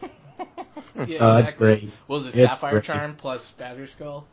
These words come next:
Speaker 2: Yeah, Sapphire Charm just hoses Batterskull.
Speaker 1: <laughs> So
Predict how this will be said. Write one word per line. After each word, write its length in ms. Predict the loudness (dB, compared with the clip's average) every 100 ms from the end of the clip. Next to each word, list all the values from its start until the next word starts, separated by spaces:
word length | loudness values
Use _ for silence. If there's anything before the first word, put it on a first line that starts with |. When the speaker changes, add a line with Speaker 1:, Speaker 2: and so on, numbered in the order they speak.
| _ _
Speaker 2:
Yeah, 260 | 8 8 8
Sapphire 480 | 8 8 10 8 8
Charm 280 | 6 4
just 160 | 0 -8
hoses 540 | -2 2 4 2 0 0
Batterskull. 760 | 0 -2 -4 -4 -2 -2 -4 -8 -14
Speaker 1:
<laughs> 600 | -12 -12 -10 -10 -10 -12 -12 -14 -14 -20 -20 -20 _ -20 -20 -20 _ -20 _ _ -20
So 40 | -10